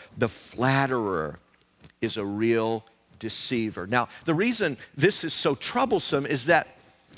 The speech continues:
genuine encouragement is something we ought to be doing. It's one of the greatest gifts we can give somebody to genuinely encourage them,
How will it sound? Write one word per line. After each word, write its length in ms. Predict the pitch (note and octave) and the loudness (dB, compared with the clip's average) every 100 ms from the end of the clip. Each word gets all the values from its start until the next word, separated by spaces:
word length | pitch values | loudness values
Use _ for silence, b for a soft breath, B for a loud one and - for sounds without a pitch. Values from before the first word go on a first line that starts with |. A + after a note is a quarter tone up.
| - - | -20 -10
genuine 560 | - - A3+ C4+ A#3 F3 | -4 2 4 4 2 0
encouragement 720 | D#3+ - - C#4 C4+ D#3 D3+ | 0 -2 0 2 2 0 -4
is 80 | D#3 | -2
something 380 | - G#3+ - G3+ | 0 0 0 0
we 160 | F#3+ | 2
ought 200 | F#3 B3+ | 4 4
to 80 | D#4 | 2
be 140 | G3+ C#3 | 0 0
doing. 400 | A2+ G#2 E2 - _ _ _ _ _ _ _ _ _ _ B B B B B | -2 -4 -6 -16 _ _ _ _ _ _ _ _ _ _ B B B B B
It's 160 | B3+ | 2
one 140 | - C#4+ | 4 2
of 20 | |
the 60 | G#3+ | 2
greatest 640 | E3+ B3 C#4+ D4 - - | 4 4 6 4 0 2
gifts 340 | C#4+ C#4 - | 4 4 2
we 100 | G3+ | 0
can 200 | - F#3+ | 2 2
give 200 | E3+ C4 | 2 2
somebody 500 | - A3 F3+ F3 E3 C#3+ B | 4 2 6 6 6 0 B
to 120 | A#3 | 0
genuinely 720 | D#3+ - C4+ D4 C4+ A3+ G3+ | 0 2 4 4 2 4 4
encourage 720 | F#3+ F#3+ - C#4+ D#4 C4 D#3 B2+ | 4 0 0 2 2 2 -2 0
them, 320 | C3+ B2+ | 2 2